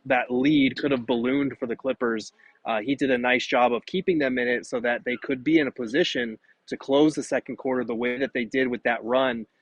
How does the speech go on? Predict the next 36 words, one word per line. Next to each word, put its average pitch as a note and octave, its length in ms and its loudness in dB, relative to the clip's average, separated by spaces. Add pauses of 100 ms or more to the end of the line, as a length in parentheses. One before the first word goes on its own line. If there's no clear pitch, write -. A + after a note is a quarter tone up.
(160)
Um, A2 200 -6
you A2+ 80 -6
look C3 160 -2
up - 120 0
at C3+ 80 -6
the A#2+ 100 -4
scoreboard B2+ 520 0
at G#2 60 -10
halftime B2 480 2
after A2+ 200 -6
Booker A#2 300 -6
hits A#2+ 200 -8
that A#2 180 -6
big A#2+ 160 -4
shot, B2 420 0 (340)
and A#2 160 -2
you're A#2 100 0
just A#2 220 -6
kinda A#2 200 -2
flabbergasted B2+ 720 0
that A#2+ 120 -2
it B2 80 0
was B2 280 -4
even A#2 240 -6
tied B2+ 360 2
because A2 240 -6
it A2+ 140 -10
felt B2+ 160 2
like B2 200 -2
they A#2+ 100 -2
had A#2 160 -4
been A2 140 -4
outplayed A#2 520 -2
by A2 140 -2
double A2 300 -6
figures. A2 500 -4